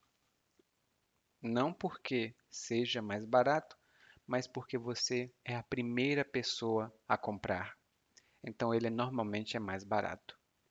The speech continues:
Aqui ele falou, depois ele usou um, uma frase muito comum,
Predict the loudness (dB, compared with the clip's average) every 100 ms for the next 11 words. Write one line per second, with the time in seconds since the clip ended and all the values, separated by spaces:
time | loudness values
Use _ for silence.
0 | _ _ _ _ _ _ _ _ _ _
1 | _ _ -10 -4 0 0 0 -6 _ _
2 | _ -6 -4 -2 0 2 2 2 0 -2
3 | -4 -14 _ _ -6 -2 0 0 -2 -4
4 | -4 0 2 2 0 _ _ -12 -8 -6
5 | -8 -10 -14 _ _ _ -6 -6 -6 -6
6 | 2 4 4 2 -2 -4 -6 -8 -6 -6
7 | -8